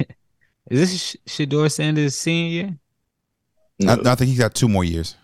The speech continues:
Speaker 1: Oh, okay. Yeah, I'll go with C J Stroud.
Speaker 2: Uh,
Speaker 3: No.
Speaker 2: you
Speaker 1: I
Speaker 2: would
Speaker 1: was
Speaker 2: want
Speaker 1: gonna say
Speaker 2: C-
Speaker 1: in the later round, scoop up somebody like a, like a, you know,
Speaker 2: No.
Speaker 1: somebody that's a young, uh, you know.
Speaker 2: Colorado is gonna ex-,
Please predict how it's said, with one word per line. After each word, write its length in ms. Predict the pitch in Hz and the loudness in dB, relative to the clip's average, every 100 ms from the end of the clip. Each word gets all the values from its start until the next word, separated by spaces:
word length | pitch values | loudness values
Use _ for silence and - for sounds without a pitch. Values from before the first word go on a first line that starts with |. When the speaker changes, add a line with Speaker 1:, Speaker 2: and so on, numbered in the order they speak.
| _ _ - - | _ _ -12 -10
Speaker 1:
Oh, 180 | 87 165 | -8 -10
okay. 420 | - - - 98 101 _ _ | -8 -10 -10 -14 -20 _ _
Yeah, 300 | - - - | -18 -14 -12
I'll 80 | - | -12
go 160 | - - | -10 -10
with 100 | - | -8
C 160 | - | -10
J 200 | - - | -10 -12
Stroud. 340 | - - - - _ _ _ - | -14 -12 -14 -14 _ _ _ -14
Speaker 2:
Uh, 80 | 101 - _ _ _ - | -14 -14 _ _ _ -2
Speaker 3:
No. 140 | 98 | 4
Speaker 2:
you 60 | 151 | 6
Speaker 1:
I 100 | 170 | 6
Speaker 2:
would 100 | 185 | 4
Speaker 1:
was 60 | 139 | 6
Speaker 2:
want 240 | 143 131 | 4 4
Speaker 1:
gonna 80 | 104 | 0
say 180 | - 101 | 0 2
Speaker 2:
C- 220 | 98 98 | 2 4
Speaker 1:
in 60 | |
the 100 | 104 | 4
later 300 | 101 107 104 98 | 4 4 4 4
round, 320 | 98 92 90 | 2 0 -2
scoop 300 | - 98 90 | -2 -2 2
up 180 | 98 - | 0 0
somebody 440 | 95 90 87 90 | -4 -2 -4 -4
like 240 | 87 87 | -6 -8
a, 220 | - 85 85 _ _ _ _ _ _ _ - _ | -10 -12 -16 _ _ _ _ _ _ _ -20 _
like 180 | - - | -20 -18
a, 180 | 65 - | -16 -14
you 180 | 90 82 | -12 -12
know, 220 | 60 - - 65 67 | -14 -18 -20 -20 -20
Speaker 2:
No. 640 | 85 92 104 127 156 247 | -20 -20 -6 0 2 4
Speaker 1:
somebody 300 | 170 113 98 | 6 6 4
that's 200 | 98 98 | 0 0
a 80 | 101 | -2
young, 540 | 92 101 101 98 95 | 0 0 2 0 -4
uh, 440 | - 85 90 90 90 _ _ _ _ _ _ _ _ _ _ _ | -6 -6 -6 -6 -10 _ _ _ _ _ _ _ _ _ _ _
you 140 | - 92 | -10 -10
know. 240 | 87 92 - _ - | -10 -14 -20 _ 0
Speaker 2:
Colorado 460 | 185 226 196 180 | 4 6 6 4
is 100 | 139 | 4
gonna 180 | 131 113 | 4 4
ex-, 180 | 98 | 2